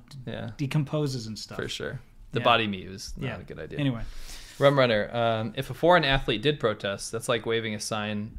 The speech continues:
Speaker 1: uh, like waving a sign that says "End Uyghur Genocide" on the medal podium. Would they get detained or deported? Probably just deported.
Speaker 2: I think deported. I mean, look
Speaker 1: Yeah.
Speaker 2: at what happened to
Speaker 1: They wouldn't detain.
Speaker 2: Bjork. Was it Bjork?
Speaker 1: Was
Speaker 2: Yeah,
Speaker 1: it?
Speaker 2: it was
Speaker 1: Yeah.
Speaker 2: Bjork. She,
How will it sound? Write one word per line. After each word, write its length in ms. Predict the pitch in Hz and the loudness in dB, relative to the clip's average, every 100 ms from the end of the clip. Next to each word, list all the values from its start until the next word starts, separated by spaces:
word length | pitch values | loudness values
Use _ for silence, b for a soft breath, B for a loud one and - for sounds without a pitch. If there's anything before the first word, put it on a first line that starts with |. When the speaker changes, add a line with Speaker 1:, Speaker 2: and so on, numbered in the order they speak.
| 113 | -4
Speaker 1:
uh, 140 | 107 | -2
like 240 | 104 113 | 2 2
waving 280 | 120 110 107 | 2 0 -2
a 40 | 107 | -4
sign 240 | 117 107 | -4 -4
that 60 | 107 | -6
says 200 | 110 107 | -8 -6
"End 220 | 113 113 | -4 -4
Uyghur 280 | 113 107 101 | -4 -4 0
Genocide" 500 | 139 139 - 104 104 | 2 2 2 2 2
on 80 | 101 | -2
the 60 | |
medal 200 | 110 131 | 0 0
podium. 440 | 113 104 101 98 98 - | 0 -2 -2 -4 -6 -6
Would 120 | 117 117 | -2 0
they 60 | |
get 140 | 143 143 | 0 -2
detained 300 | 127 135 123 | -4 -2 -2
or 40 | |
deported? 440 | 101 92 101 92 - | -4 -6 -6 -6 -6
Probably 200 | 98 95 | -6 -6
just 180 | 113 - | -10 -14
deported. 280 | - - 185 | -16 -2 0
Speaker 2:
I 80 | |
think 240 | 185 233 214 | 4 2 4
deported. 540 | 185 180 170 170 185 | 2 4 2 2 -2
I 80 | 175 | -2
mean, 180 | 175 175 | -2 2
look 140 | 196 | 2
Speaker 1:
Yeah. 40 | 226 | 4
Speaker 2:
at 60 | |
what 120 | 202 | 4
happened 340 | 175 170 175 160 | 4 2 2 0
to 440 | 170 165 156 151 135 - | 2 4 4 2 -4 -4
Speaker 1:
They 60 | 120 | -4
wouldn't 200 | 101 87 | -2 -6
detain. 200 | - - | -12 -4
Speaker 2:
Bjork. 440 | 131 147 151 160 - - | 2 4 4 0 -10 -8
Was 140 | 143 139 | -4 -4
it 80 | |
Bjork? 300 | 139 160 196 - - - | 0 0 0 -6 -20 -10
Speaker 1:
Was 60 | 156 | -2
Speaker 2:
Yeah, 60 | |
Speaker 1:
it? 20 | 143 | 0
Speaker 2:
it 40 | |
was 120 | 147 - | 0 0
Speaker 1:
Yeah. 40 | |
Speaker 2:
Bjork. 300 | 170 147 110 | 2 2 -2
She, 420 | - 196 202 196 | -4 0 0 0